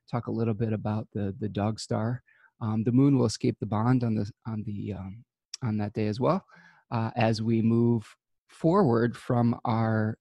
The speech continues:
eclipse that we had on the fifth. Uh, on Tuesday the seventh, uh, which is my birthday, uh, the sun will be conjoining the fixed star Canopus at fifteen degrees of Cancer.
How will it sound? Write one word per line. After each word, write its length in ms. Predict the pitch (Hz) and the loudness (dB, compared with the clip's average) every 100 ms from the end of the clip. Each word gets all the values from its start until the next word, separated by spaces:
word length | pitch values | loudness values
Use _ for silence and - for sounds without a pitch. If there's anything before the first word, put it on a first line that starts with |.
| _ | _
eclipse 500 | - - 156 - - | -12 -2 -2 -2 -4
that 160 | - 117 | -2 0
we 120 | 113 | 0
had 360 | 110 107 107 - | 0 -2 -4 -6
on 400 | 107 101 101 104 - _ _ | -6 -4 -4 -6 -10 _ _
the 60 | - | -4
fifth. 340 | 147 - - _ _ _ _ _ _ - | -2 -4 -8 _ _ _ _ _ _ -4
Uh, 220 | 123 113 - _ 131 | -2 -2 -4 _ 2
on 120 | 135 | 2
Tuesday 520 | - 233 226 160 151 | 4 4 6 4 4
the 100 | 151 | 4
seventh, 580 | - 220 175 110 110 - - - | 4 4 4 2 -2 -10 -20 -8
uh, 180 | 113 107 | -4 -4
which 260 | 113 110 110 | -4 -6 -4
is 260 | 107 - - _ _ 101 | -6 -8 -16 _ _ -10
my 80 | |
birthday, 460 | 101 101 - 143 180 _ _ _ _ 117 | -6 -6 -4 -2 -4 _ _ _ _ -4
uh, 240 | 117 117 - _ 135 | -2 -4 -8 _ -4
the 100 | 131 | -2
sun 360 | - 156 165 | 4 4 6
will 100 | 143 | 2
be 260 | 120 127 123 | 4 4 4
conjoining 600 | 135 117 113 113 113 110 | 2 2 2 2 2 0
the 80 | 104 | -2
fixed 260 | 117 - | -6 -6
star 260 | - 107 110 | -4 -4 -4
Canopus 600 | - 107 117 139 131 - | -4 -4 -2 -2 -2 -4
at 100 | 104 | -8
fifteen 360 | 113 - 113 107 | -8 -8 -8 -6
degrees 400 | 104 127 151 156 | -4 2 4 4
of 120 | 113 - | 0 -4
Cancer. 540 | 160 165 - 156 | -2 0 2 2